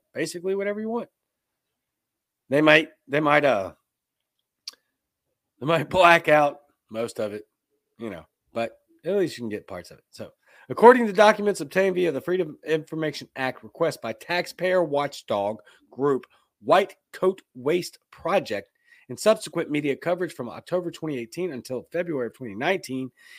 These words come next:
N I A I D spent one point six eight million dollars in taxpayer funds on drug tests involving forty-four Beagle puppies. The Thursday letter reads, "The White Coat Waste Project report claimed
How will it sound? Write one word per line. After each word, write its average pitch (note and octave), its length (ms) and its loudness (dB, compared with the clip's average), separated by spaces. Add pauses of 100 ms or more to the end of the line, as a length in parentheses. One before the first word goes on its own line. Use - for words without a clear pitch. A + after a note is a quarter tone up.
(160)
N G3 140 2
I F#3+ 140 4
A D3+ 220 4
I C3+ 120 2
D F#3+ 400 0
spent - 400 -4
one F3+ 300 -2
point F3+ 340 -4
six - 360 -10
eight D3 220 -4
million D#3+ 440 -2
dollars B2 380 -2
in G#2 60 -12
taxpayer A2 520 -12
funds D#3 320 -6 (340)
on C#3 160 -4
drug F3+ 380 6
tests D#3+ 300 0
involving C3+ 580 -4
forty-four A3 600 2
Beagle G3 360 -2
puppies. D#3+ 520 -10 (520)
The B2 80 -8
Thursday D3 460 0
letter C#3 300 0
reads, A#2+ 380 -8 (380)
"The A#2 100 0
White D#3+ 400 2 (140)
Coat F3+ 340 -2 (380)
Waste E3 400 2 (160)
Project E3+ 540 0
report F#3 500 -4 (560)
claimed E3 560 -2